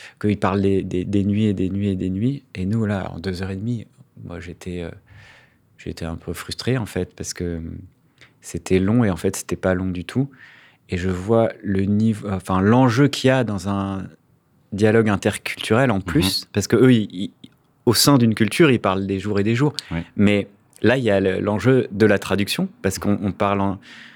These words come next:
Speaker 1: finalement, euh, c'est l'espagnol qui nous rejoint.
Speaker 2: Mhm.
Speaker 1: Eux, ils ont leur, leur langue, nous, on a le français, et on se rejoint dans l'espagnol. Donc, il y a
Speaker 2: Oui.
Speaker 1: deux traductions.
Speaker 2: Qui,
Speaker 1: Donc,
Speaker 2: qui sont deux trahisons à chaque fois.
Speaker 1: <laughs> Ouais, c'est des, et, et ça peut être des enrichissements aussi, hein. Ça peut
Speaker 2: Mhm.
Speaker 1: être vraiment, justement, l'hybridation. Elle, si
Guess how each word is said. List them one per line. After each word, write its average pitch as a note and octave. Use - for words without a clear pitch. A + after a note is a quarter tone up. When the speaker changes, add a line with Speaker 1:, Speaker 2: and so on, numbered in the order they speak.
Speaker 1:
finalement, A2+
euh, F#2
c'est -
l'espagnol G2+
qui -
nous F#2+
rejoint. G#2+
Speaker 2:
Mhm. E2+
Speaker 1:
Eux, F#2+
ils F#2
ont F#2
leur, F2+
leur F2
langue, A2+
nous, G#2
on G2
a F2+
le F2
français, -
et G#2
on G2
se -
rejoint A2+
dans F#2+
l'espagnol. A2
Donc, F#2
il -
y -
a F#2
Speaker 2:
Oui. F#2
Speaker 1:
deux C3+
traductions. A#2
Speaker 2:
Qui, -
Speaker 1:
Donc, D#2+
Speaker 2:
qui -
sont E2
deux E2
trahisons E2+
à D#2+
chaque E2
fois. A2
Speaker 1:
<laughs> -
Ouais, C#3
c'est G2+
des, G#2
et, C3+
et C3+
ça B2+
peut C3
être C3+
des A2+
enrichissements A2
aussi, A#2+
hein. B2+
Ça G#2+
peut -
Speaker 2:
Mhm. G2+
Speaker 1:
être G#2+
vraiment, A2
justement, A2
l'hybridation. G#2
Elle, G#2
si -